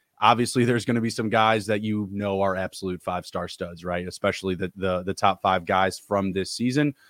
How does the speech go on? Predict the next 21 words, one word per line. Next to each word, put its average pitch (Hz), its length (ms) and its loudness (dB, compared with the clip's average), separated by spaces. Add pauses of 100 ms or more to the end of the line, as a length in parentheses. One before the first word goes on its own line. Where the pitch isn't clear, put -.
(120)
But 107 100 0
we're 110 180 8
also 127 200 8
gonna 113 140 2
be 107 100 0
discussing 104 640 0 (320)
their 143 220 10
outlooks 127 360 8
potentially 107 460 -2
for 101 140 -2
next 98 200 -4
season. 87 380 -12
You 95 80 -10
know, 92 100 -4
what 104 160 0
type 107 220 2
of 98 140 -4
long-term 104 480 2
asset 101 340 0
they 101 120 0
are, 101 340 4